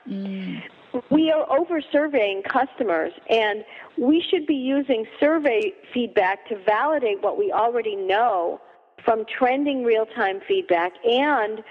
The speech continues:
Speaker 2: from doing what I call operational listening, which is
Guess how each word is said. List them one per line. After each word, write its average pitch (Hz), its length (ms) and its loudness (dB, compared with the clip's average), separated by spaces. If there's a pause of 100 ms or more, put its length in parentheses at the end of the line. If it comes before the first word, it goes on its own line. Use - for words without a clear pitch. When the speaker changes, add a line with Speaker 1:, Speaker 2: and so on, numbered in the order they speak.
(280)
Speaker 2:
from 233 160 2
doing 233 280 2
what 208 120 2
I 196 120 2
call 196 260 0
operational 190 720 0
listening, 180 600 -2
which 214 200 2
is 220 160 2